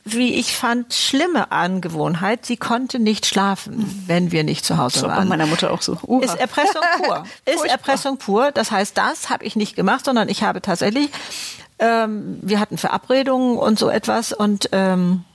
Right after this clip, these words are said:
Speaker 1: dann, äh, habe ich schlafen können. Und ich habe dann meine Schlafzimmertür ein bisschen offen gelassen. Das heißt, wenn ich nachts aufwachte und die war jetzt geschlossen, wusste ich, die sind da. Ich muss also nicht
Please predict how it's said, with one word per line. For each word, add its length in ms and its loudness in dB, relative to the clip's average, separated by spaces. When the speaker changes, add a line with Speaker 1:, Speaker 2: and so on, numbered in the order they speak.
Speaker 1:
dann, 440 0
äh, 380 0
habe 180 -4
ich 160 -4
schlafen 380 -2
können. 240 -2
Und 120 -2
ich 80 0
habe 240 -4
dann 360 0
meine 260 2
Schlafzimmertür 680 0
ein 120 2
bisschen 320 2
offen 560 0
gelassen. 320 2
Das 120 -4
heißt, 220 0
wenn 120 2
ich 100 -2
nachts 220 -2
aufwachte 480 0
und 120 4
die 120 0
war 100 2
jetzt 180 -2
geschlossen, 380 0
wusste 200 0
ich, 80 -2
die 100 -2
sind 300 -2
da. 140 0
Ich 120 -4
muss 180 0
also 160 -2
nicht 180 -4